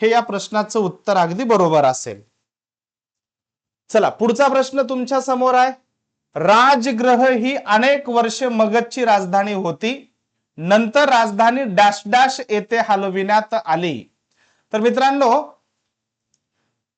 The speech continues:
राजगृह ही, ही मगध साम्राज्याची पहिली राजधानी आहे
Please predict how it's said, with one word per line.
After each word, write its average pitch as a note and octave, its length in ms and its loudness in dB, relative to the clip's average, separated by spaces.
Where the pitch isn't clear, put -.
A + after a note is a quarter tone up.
राजगृह A#3+ 680 4
ही, C#4 220 2
ही C4+ 180 0
मगध B3 520 2
साम्राज्याची A#3+ 720 0
पहिली A#3+ 380 2
राजधानी G#3+ 520 0
आहे F3+ 180 0